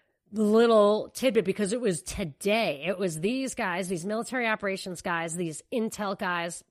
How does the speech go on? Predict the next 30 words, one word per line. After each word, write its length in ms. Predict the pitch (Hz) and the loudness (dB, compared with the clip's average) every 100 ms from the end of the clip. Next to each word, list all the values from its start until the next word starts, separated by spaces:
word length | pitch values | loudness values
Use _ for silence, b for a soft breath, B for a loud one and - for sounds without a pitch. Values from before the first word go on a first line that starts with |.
| _ _ | _ _
propaganda 540 | - 185 208 202 202 | -4 -4 -2 -2 -2
guys, 460 | 196 170 160 165 - b b b _ | -2 -2 -2 -4 -8 b b b _
talking 360 | - 277 254 226 | -2 -2 0 -2
about 300 | 185 185 - | -2 -4 -2
putting 380 | 233 170 170 | -2 -2 -2
real 280 | 185 233 254 | -2 0 0
people 380 | 233 247 196 202 | 0 -4 0 0
in 80 | 175 | 0
harm's 420 | 165 196 196 208 | -2 -2 -4 -4
way 340 | 208 190 170 B B - | -2 0 0 B B -2
in 160 | 269 269 | 2 4
the 100 | 277 | 4
hopes 720 | 262 392 403 - - - - _ _ _ _ _ _ _ | 4 4 2 -2 -6 -6 -12 _ _ _ _ _ _ _
that 180 | 226 208 | 2 4
real 240 | 214 220 208 | 4 4 4
damage 360 | 214 185 185 | 2 0 -2
will 140 | 202 175 | -2 -2
be 140 | 185 | -2
done 320 | 190 156 156 - | -2 -4 -6 -4
to 300 | 226 175 185 _ | 0 0 -2 _
provoke 680 | - 180 170 233 - - - _ _ _ _ | -6 -4 -2 -2 -2 -6 -14 _ _ _ _
the 140 | 196 190 | 2 4
American 400 | 185 185 175 196 | 4 2 0 -4
public 380 | - 262 190 - | -4 -4 -4 -4
to 100 | 185 | -8
support 360 | 196 - 196 | -8 -6 -4
a 40 | 175 | -2
policy 540 | 226 240 262 - 196 | 2 4 2 0 0
that 300 | 165 180 185 | 0 0 0
their 300 | 202 185 170 | 2 2 0